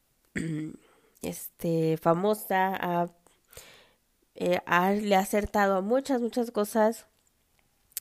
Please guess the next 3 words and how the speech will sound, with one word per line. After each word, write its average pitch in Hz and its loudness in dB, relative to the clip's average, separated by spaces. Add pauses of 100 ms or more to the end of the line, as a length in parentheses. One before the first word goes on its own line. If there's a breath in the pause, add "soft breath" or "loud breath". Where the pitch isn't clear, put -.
(100)
como 170 2
Nostradamus. 156 -2 (1300 soft breath)
Este, 160 2